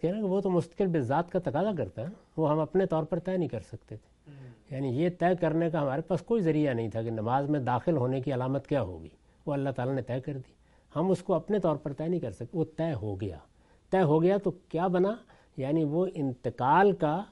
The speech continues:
ایک علامتی اظہار ہے، تو اللہ کا مقرر کردہ اظہار ہمارے علم میں آ گیا۔ اب کسی اور جگہ کرنا ہے یا نہیں کرنا، وہ قیاس کی بنیاد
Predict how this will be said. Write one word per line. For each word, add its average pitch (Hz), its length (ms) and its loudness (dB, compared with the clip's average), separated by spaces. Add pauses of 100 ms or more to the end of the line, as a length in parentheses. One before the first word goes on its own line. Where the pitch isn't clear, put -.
(540)
ایک 139 320 -4
علامتی 143 500 4
اظہار 87 320 -6
ہے، 82 200 -18 (320)
تو - 100 -10
اللہ 214 380 8
کا 240 80 10
مقرر 202 380 8
کردہ 196 240 6
اظہار 151 280 6
ہمارے 156 320 4
علم 151 140 2
میں 165 140 2
آ 147 120 -4
گیا۔ 139 160 -8 (280)
اب 220 180 2
کسی 240 200 4
اور 196 280 6
جگہ 240 280 10 (100)
کرنا 202 300 2
ہے 220 100 6
یا 214 80 4
نہیں 214 160 4
کرنا، 220 320 2
وہ 190 120 2
قیاس 120 360 -2
کی 156 80 -4
بنیاد 117 240 -4